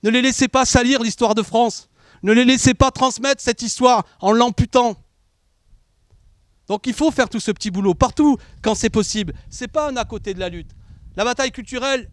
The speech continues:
c'est central. Aucune victoire politique n'est possible sans victoire culturelle. Et les défaites intellectuelles annoncent toujours les défaites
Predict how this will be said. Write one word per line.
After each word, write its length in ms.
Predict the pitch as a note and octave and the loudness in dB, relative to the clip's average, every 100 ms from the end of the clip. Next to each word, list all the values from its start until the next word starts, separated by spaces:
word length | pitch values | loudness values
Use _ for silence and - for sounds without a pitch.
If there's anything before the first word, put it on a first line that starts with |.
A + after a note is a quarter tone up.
| - | -16
c'est 240 | - C#4+ | -4 -4
central. 580 | B3 C4 - B3+ A3+ D3 - - - - - - - - | -2 -6 -2 2 2 -2 -14 -20 -20 -20 -20 -20 -18 0
Aucune 420 | C#4 D#4 - D4+ | 2 4 4 4
victoire 420 | A#3+ C4 - C4+ A3 | 6 4 6 2 4
politique 440 | B3+ A#3 - B3 | 2 2 0 0
n'est 80 | B3 | 0
possible 360 | A3 A#3 C4 G#3 | 2 2 2 2
sans 120 | A3+ | 0
victoire 340 | A3 - A3 | 0 0 0
culturelle. 520 | - G3+ G#3 F#3+ C3+ A#2 _ _ _ _ - | -2 -2 2 2 0 -8 _ _ _ _ -2
Et 100 | F3+ | 2
les 120 | A#3 | 4
défaites 480 | A#3+ C4 - C4 - - _ - | 4 2 4 2 0 -14 _ -2
intellectuelles 600 | A#3+ B3+ B3 - B3 B3 - | 2 4 2 4 4 4 2
annoncent 300 | A#3+ B3+ A3+ | 4 4 2
toujours 280 | B3+ A3+ A3+ | 2 2 2
les 100 | G#3+ | 2
défaites 420 | G#3 A3 G#3+ | 0 0 -2